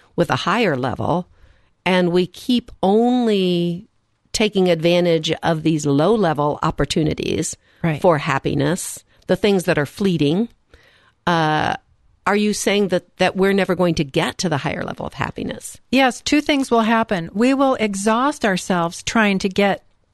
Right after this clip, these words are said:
Speaker 2: the latest, you know, y-, let's say we buy the new clothes or, or you pour yourself a nice cold beer.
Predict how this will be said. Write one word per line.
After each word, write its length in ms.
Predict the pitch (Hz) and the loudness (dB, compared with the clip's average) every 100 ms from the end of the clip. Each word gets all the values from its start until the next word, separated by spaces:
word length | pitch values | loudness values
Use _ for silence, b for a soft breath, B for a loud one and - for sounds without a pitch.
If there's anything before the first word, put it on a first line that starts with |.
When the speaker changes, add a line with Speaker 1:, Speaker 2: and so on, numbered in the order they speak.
| _ | _
Speaker 2:
the 140 | 208 | 0
latest, 500 | 190 196 190 190 - | 2 2 2 -2 -4
you 120 | - 190 | -2 0
know, 160 | 170 - 196 _ - | -2 -8 -20 _ -8
y-, 80 | - _ | -8 _
let's 200 | 220 247 | 0 2
say 80 | - | 2
we 140 | 214 208 | 2 2
buy 240 | 196 208 | 2 2
the 100 | 214 | 2
new 140 | 202 | 0
clothes 400 | 196 - 190 180 | 0 2 2 0
or, 340 | - 190 175 165 | 0 0 2 0
or 260 | 185 170 170 | 0 0 0
you 400 | 165 - 175 170 | -4 -4 -2 -2
pour 240 | - - 214 | -2 0 2
yourself 360 | 196 - 190 | 2 0 -2
a 60 | 180 | -2
nice 260 | 180 175 - | -2 -2 -2
cold 300 | - 185 170 | 0 0 0
beer. 340 | 175 165 160 | 0 0 -2